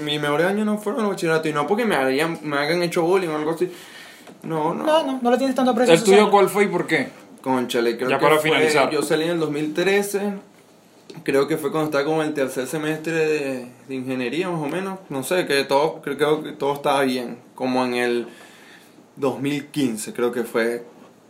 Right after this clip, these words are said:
Speaker 2: De ese año,
Speaker 1: O sea, creo que había inflación, todo está bien, pero todo estaba, o sea, no sé.
Speaker 2: Ah, entiendo, había
Speaker 1: Todo,
Speaker 2: equilibrio, por así
Speaker 1: sí,
Speaker 2: decirlo,
Speaker 1: todo
Speaker 2: equilibrio.
Speaker 3: ¿El tuyo cuál fue y por qué?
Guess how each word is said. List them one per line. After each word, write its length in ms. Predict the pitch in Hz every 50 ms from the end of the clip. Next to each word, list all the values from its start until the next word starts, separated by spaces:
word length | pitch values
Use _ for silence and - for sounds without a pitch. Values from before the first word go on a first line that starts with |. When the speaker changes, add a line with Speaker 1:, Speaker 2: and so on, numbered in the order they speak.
| - - _ - _ - - - -
Speaker 2:
De 80 | 220 208
ese 160 | - - 226
año, 220 | 220 214 214 220
Speaker 1:
O 20 | 214
sea, 460 | 214 202 143 135 131 127 123 123 120
creo 180 | 131 135 135
que 220 | 165 160 - - - - - - - - - - _ - - - -
había 300 | 143 151 147 151 175 196
inflación, 520 | 220 214 214 175 156 151 202 254 254 214
todo 120 | 214 202 202
está 120 | 202 202
bien, 140 | 208 220 214
pero 200 | 208 185 170 160
todo 280 | - 156 156 160 165 170
estaba, 440 | 165 160 165 165 165 165 165 165 160
o 80 | 156 156
sea, 360 | - 165 156 147 147 - - - - - -
no 160 | 139 151 160
sé. 320 | 156 - 202 165 147 151 - -
Speaker 2:
Ah, 80 | 233 233
entiendo, 360 | 220 214 269 277 226 208 233 226 226 226
había 140 | 226 226 254 277
Speaker 1:
Todo, 140 | 285 277
Speaker 2:
equilibrio, 320 | 262 254 262 269 233 233 214
por 120 | 190 185
así 160 | 180 180 214
Speaker 1:
sí, 60 | 220 202
Speaker 2:
decirlo, 220 | - 220 214 208 -
Speaker 1:
todo 180 | - 165 170
Speaker 2:
equilibrio. 320 | 185 202 208 214 214 214 208
Speaker 3:
¿El 80 | 196 -
tuyo 260 | - 156 156 160 160
cuál 140 | 165 156 147
fue 140 | - 160 160
y 20 |
por 180 | 151 151 - -
qué? 160 | 135 127